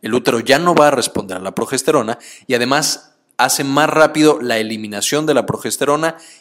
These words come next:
y la conversión de progesterona a estrógenos.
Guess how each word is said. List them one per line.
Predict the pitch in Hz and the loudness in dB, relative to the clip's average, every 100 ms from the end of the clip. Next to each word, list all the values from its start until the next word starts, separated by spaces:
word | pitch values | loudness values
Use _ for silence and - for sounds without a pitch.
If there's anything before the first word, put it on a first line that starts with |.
| _ | _
y | 190 220 | -6 2
la | 214 | 2
conversión | - 123 110 - 143 | 2 0 0 0 0
de | 143 | 0
progesterona | 113 110 98 107 117 135 131 - | -2 -8 -10 -8 -6 -4 -4 -4
a | 101 | -6
estrógenos. | 92 - 110 90 - - - - | -6 -8 -8 -8 -14 -20 -20 -20